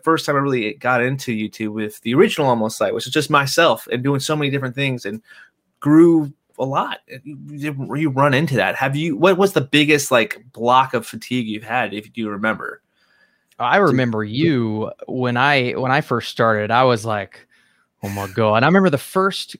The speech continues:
Speaker 2: collaboration we did. Was it, was it Ryan O'Toole? I can't remember whose.
Speaker 1: Oh, no,
Speaker 2: I
Speaker 1: I
Speaker 2: think
Speaker 1: think
Speaker 2: it
Speaker 1: it was
Speaker 2: was
Speaker 1: the, uh,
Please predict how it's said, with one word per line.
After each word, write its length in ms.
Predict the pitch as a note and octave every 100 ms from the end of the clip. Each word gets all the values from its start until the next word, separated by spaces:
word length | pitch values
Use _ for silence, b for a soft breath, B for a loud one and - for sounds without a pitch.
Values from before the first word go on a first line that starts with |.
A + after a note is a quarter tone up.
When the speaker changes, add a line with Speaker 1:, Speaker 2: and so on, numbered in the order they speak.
| -
Speaker 2:
collaboration 720 | C#3+ D3 C3+ A#2+ B2+ - A#2+
we 100 | A2
did. 240 | G2+ A2+ G#2+
Was 160 | G#2+
it, 80 | A#2+
was 160 | B2+ -
it 80 |
Ryan 380 | B2+ D3 G#3 A3
O'Toole? 460 | G3+ - - A3+ A3+
I 100 | F#3+
can't 180 | - F#3+
remember 300 | F3+ D#3+ C3
whose. 480 | F#3 F3 D#3+ - - B B -
Speaker 1:
Oh, 100 | B2+
no, 60 | D3+
Speaker 2:
I 60 | D3
Speaker 1:
I 20 |
Speaker 2:
think 140 | -
Speaker 1:
think 80 | D#3+
Speaker 2:
it 20 |
Speaker 1:
it 60 | E3
was 100 | D3+
Speaker 2:
was 100 | -
Speaker 1:
the, 120 | D3 C#3
uh, 220 | C3